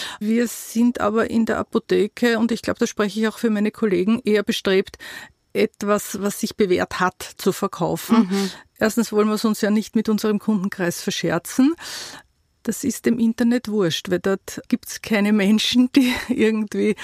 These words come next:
Speaker 1: sagen, „Na ja, es hat nicht gewirkt, jetzt muss ich mir was anderes einfallen lassen“, sondern da wählt der Kunde selber.
Speaker 2: Ja,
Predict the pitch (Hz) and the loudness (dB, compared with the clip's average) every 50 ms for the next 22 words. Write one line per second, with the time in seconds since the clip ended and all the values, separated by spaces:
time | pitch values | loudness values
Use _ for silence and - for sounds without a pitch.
0 | - - - - - - 196 196 202 220 214 208 202 196 202 196 214 - - 214 | -16 -16 -12 -4 0 2 2 4 4 2 2 2 2 4 4 2 2 2 0 0
1 | 202 - 214 214 208 175 - - - 214 175 196 208 220 - - - 233 - - | 0 2 0 0 0 -2 -4 -2 -2 0 0 2 0 0 0 0 -2 -2 -2 0
2 | - 233 226 220 226 220 208 196 214 202 254 - 190 208 202 208 - 196 165 170 | 0 2 2 4 4 2 2 2 2 2 2 2 2 2 2 2 2 2 2 2
3 | 185 - 226 208 208 208 208 - 247 - 240 226 214 214 208 214 196 175 180 185 | 2 2 2 4 4 2 4 2 2 2 4 2 2 4 2 2 2 2 2 2
4 | 190 208 214 - - - 220 - - - 214 208 208 214 202 - - 190 170 170 | 4 2 0 0 0 0 0 0 2 2 4 4 4 2 2 2 2 2 4 4
5 | 170 147 151 160 - 226 208 190 180 175 170 185 | 2 2 2 2 4 4 4 4 4 2 0 -2